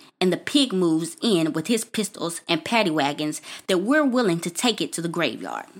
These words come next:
A show of organizational skill and valid anti-establishmentism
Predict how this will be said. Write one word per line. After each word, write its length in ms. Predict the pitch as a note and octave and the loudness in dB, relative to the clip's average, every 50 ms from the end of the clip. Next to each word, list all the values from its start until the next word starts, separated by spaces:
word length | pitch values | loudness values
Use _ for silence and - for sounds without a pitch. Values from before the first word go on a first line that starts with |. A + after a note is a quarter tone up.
| G#3 _ _ _ _ _ _ _ _ _ _ _ - _ _ _ - - _ _ _ - | -20 _ _ _ _ _ _ _ _ _ _ _ -20 _ _ _ -20 -20 _ _ _ -2
A 80 | G3 F#3+ | -2 0
show 280 | - - C4+ D4 F4+ | 2 4 4 4 4
of 180 | - - G3+ - | 4 2 0 2
organizational 680 | - G#3 A3 A3+ A3+ A3 G3+ G3+ G3+ G#3+ - A3 A3 G#3+ | 2 0 2 2 0 0 2 2 0 0 0 -4 -4 -4
skill 460 | - - - D#3 C3 - A2 D#3+ F3 - | -4 -4 -2 -2 -2 -2 -4 -6 -4 -2
and 180 | E3+ E3+ E3 E3 | 0 0 0 2
valid 320 | F#3 F#3 G3 G#3 G#3 - - | 4 4 4 4 2 0 0
anti-establishmentism 1800 | F3 F#3+ F#3 - G#3+ E3+ - F#3 - - G#3 G3 F#3+ F#3 E3+ - - - _ _ _ _ _ - F3+ E3+ D3+ - E3+ E3 C#3 C#3 D3 D#3 E3+ - | 0 0 0 2 2 0 2 0 -4 0 2 2 2 0 -2 -6 -10 -12 _ _ _ _ _ -4 -2 -2 -2 0 -2 -4 -2 -2 -2 -2 -4 -6